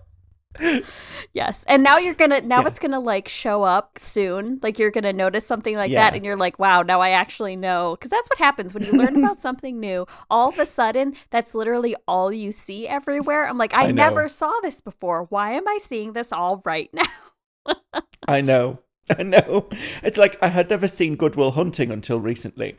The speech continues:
Speaker 2: for, probably for the same reason that the title threw me off.
Speaker 1: Mm-hmm.
Speaker 2: Um, but, you know, it's Robin Williams, it's Matt Damon.
Speaker 1: Mm-hmm.
Speaker 2: What's not to love?
Speaker 1: Mm-hmm.
Speaker 2: Um, I, we definitely need to talk about,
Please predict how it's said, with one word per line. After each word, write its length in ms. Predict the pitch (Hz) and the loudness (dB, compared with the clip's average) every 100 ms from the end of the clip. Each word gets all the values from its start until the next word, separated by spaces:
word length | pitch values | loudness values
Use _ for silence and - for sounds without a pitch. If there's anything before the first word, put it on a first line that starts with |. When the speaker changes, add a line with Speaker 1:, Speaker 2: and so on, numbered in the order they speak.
| - - - | -20 -18 0
Speaker 2:
for, 220 | 185 175 | 4 4
probably 520 | - 190 175 160 170 | 2 2 2 0 -4
for 120 | - | -2
the 100 | 160 | -6
same 420 | - 165 147 151 | -2 2 2 2
reason 460 | 135 127 110 120 123 | 0 -2 -2 -4 -4
that 140 | 117 | -6
the 60 | - | -8
title 380 | - 214 214 165 | -4 -4 -2 -4
threw 280 | - 175 151 | -2 0 2
me 160 | 156 | 2
off. 180 | - 226 | 0 0
Speaker 1:
Mm-hmm. 400 | 294 285 254 240 - | 2 2 0 -4 2
Speaker 2:
Um, 360 | 156 156 156 156 - 147 | 6 8 6 2 -6 2
but, 180 | 220 - | 2 2
you 100 | 247 | -2
know, 220 | 214 214 | -2 -2
it's 260 | - - 143 | -4 -6 -4
Robin 280 | 190 185 160 | -2 0 0
Williams, 600 | 123 139 180 220 - - | 0 0 -2 -6 -12 -2
it's 320 | 147 139 - | 2 2 0
Matt 280 | 135 127 - | -6 -4 -4
Damon. 460 | 135 123 123 156 240 _ | 0 0 -2 -8 -10 _
Speaker 1:
Mm-hmm. 160 | 240 226 | -8 2
Speaker 2:
What's 300 | 208 247 311 | 2 2 0
not 180 | 277 254 | 0 0
to 100 | 311 | 2
love? 300 | 302 392 - | 2 2 -4
Speaker 1:
Mm-hmm. 360 | 254 240 269 294 - | -6 -2 -2 -2 2
Speaker 2:
Um, 380 | 156 151 151 151 - - - | 6 6 4 -4 -10 -20 4
I, 400 | 170 175 175 170 - - - | 8 10 10 6 -4 -18 0
we 220 | 175 190 | 2 6
definitely 460 | 208 226 226 175 | 6 6 2 0
need 180 | 156 147 | -2 -2
to 100 | 143 | -6
talk 320 | - 151 139 | 0 2 2
about, 640 | 147 139 127 123 - - | 0 2 4 2 -2 -10